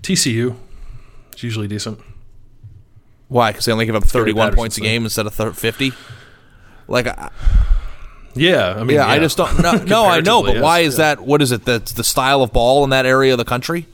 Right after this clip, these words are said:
Speaker 2: The players they're recruiting from where they're coming from? Like, why can't anybody stop anybody down there?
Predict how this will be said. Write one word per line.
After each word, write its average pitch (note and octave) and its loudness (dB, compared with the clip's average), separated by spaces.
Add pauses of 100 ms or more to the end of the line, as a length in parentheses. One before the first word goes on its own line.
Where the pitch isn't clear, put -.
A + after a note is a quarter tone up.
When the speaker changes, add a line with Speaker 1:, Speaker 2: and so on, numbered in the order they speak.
(300)
Speaker 2:
The A#2+ 0
players C#3 0
they're C#3 2
recruiting C3+ 0
from B2+ -4
where B2+ 2
they're B2 0
coming C3 -2
from? F3+ 0
Like, A#2 -4
why B2+ 0
can't C#3+ -4
anybody C#3 -2
stop D#3+ -2
anybody F#2 -6
down F2 -10
there? D#2 -14